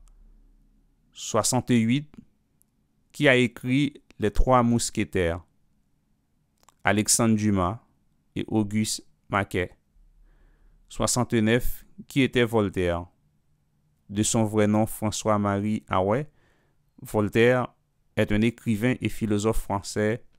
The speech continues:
du dix-huitième siècle. Soixante-dix. À quel mouvement Voltaire appartient-il ? Il appartient au mouvement de la philosophie des Lumières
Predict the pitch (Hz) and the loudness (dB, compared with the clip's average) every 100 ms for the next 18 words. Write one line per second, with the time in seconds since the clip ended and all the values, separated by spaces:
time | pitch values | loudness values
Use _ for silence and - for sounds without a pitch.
0 | _ _ _ _ _ _ _ _ _ _ | _ _ _ _ _ _ _ _ _ _
1 | - 113 101 101 110 107 104 - _ _ | -20 -18 -18 -8 -2 0 0 -4 _ _
2 | _ _ _ _ _ _ _ _ _ _ | _ _ _ _ _ _ _ _ _ _
3 | _ - 107 113 120 - 139 101 - 87 | _ -12 -6 -4 -4 -2 -2 -2 -2 -4
4 | 82 85 85 _ _ _ _ _ _ _ | -4 -8 -10 _ _ _ _ _ _ _
5 | _ _ _ _ _ _ - - 107 117 | _ _ _ _ _ _ -14 -8 -4 -2
6 | 104 110 104 139 143 - - _ _ _ | -2 -2 -2 -4 -4 -6 -10 _ _ _
7 | _ _ _ 110 - 135 123 120 110 123 | _ _ _ -4 2 2 4 4 4 2
8 | 110 104 98 - 117 120 113 _ _ _ | 4 2 0 0 2 2 -2 _ _ _
9 | - 107 110 - 110 101 95 - - _ | -2 0 0 0 -2 -2 -4 -8 -14 _
10 | _ _ _ _ _ _ _ _ _ _ | _ _ _ _ _ _ _ _ _ _
11 | _ _ - 110 107 113 107 - 135 - | _ _ -2 2 4 4 2 0 -2 0
12 | 107 107 107 101 110 120 123 117 101 98 | 0 2 2 2 4 4 2 0 0 2
13 | 98 98 - 123 117 110 110 120 110 95 | 2 0 -2 0 0 2 0 0 0 0
14 | 95 101 107 110 | 2 2 0 -2